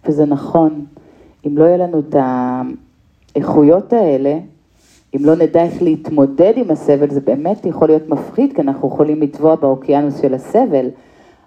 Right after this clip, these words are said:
אבל אם אנחנו יודעים להתמודד, אם אנחנו יודעים מיינדפולנס, אם אנחנו יודעים טיפוח של איכויות הלב,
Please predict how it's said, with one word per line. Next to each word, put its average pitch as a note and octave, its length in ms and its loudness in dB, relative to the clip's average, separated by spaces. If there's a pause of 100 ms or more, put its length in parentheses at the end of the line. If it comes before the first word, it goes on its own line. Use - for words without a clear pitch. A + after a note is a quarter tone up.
אבל C#3+ 120 -2
אם F3+ 100 -2
אנחנו F#3 240 0
יודעים E3+ 580 2
להתמודד, A#2+ 640 -2
אם C3 120 -6
אנחנו C#3+ 260 0
יודעים G3 540 0
מיינדפולנס, B2 880 -4
אם B2 100 -6
אנחנו C#3 240 -2
יודעים D3+ 440 2
טיפוח F#3+ 560 0
של D3+ 160 2
איכויות C#3 500 2
הלב, B2 420 0